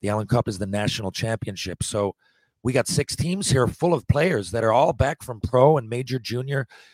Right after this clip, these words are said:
uh, college in the States and, and, or, and in Canada. Like, really, a lot of junior A guys. It's real good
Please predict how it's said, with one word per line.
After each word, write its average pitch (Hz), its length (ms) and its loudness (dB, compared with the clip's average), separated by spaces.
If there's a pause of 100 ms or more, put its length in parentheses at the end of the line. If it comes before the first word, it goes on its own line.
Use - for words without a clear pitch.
(120)
uh, 101 240 -2 (240)
college 123 400 4
in 123 80 -4
the 113 80 -4
States - 480 -4
and, 107 180 -6
and, 107 220 -6
or, 113 220 0
and 104 340 -6
in 104 140 -8
Canada. 117 500 0 (480)
Like, 120 200 0 (320)
really, 123 480 4
a 120 40 -2
lot 127 180 2
of 107 100 2
junior 127 340 2
A 123 120 2
guys. 120 400 0
It's - 140 -4
real 147 380 0
good 120 320 4